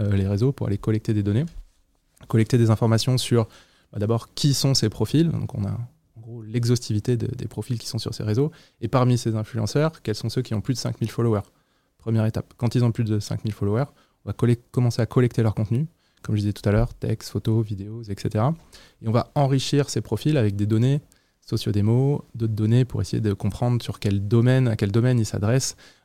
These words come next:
Euh, est-ce que c'est un influenceur, euh, fashion, retail, et cetera. Euh, et on va structurer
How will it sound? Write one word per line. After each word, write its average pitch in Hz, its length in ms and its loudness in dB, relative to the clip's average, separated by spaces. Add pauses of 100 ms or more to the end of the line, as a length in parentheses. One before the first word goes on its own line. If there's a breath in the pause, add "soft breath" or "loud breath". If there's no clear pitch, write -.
Euh, 101 200 2
est-ce 98 100 0
que - 80 0
c'est 104 140 0
un 98 80 2
influenceur, 101 500 -2
euh, 104 220 -4
fashion, 107 500 -2 (100)
retail, 107 400 -4
et 123 100 -6
cetera. - 280 -4 (1000)
Euh, 110 560 4 (480 soft breath)
et 131 100 4
on 127 60 4
va 117 80 6
structurer 143 540 0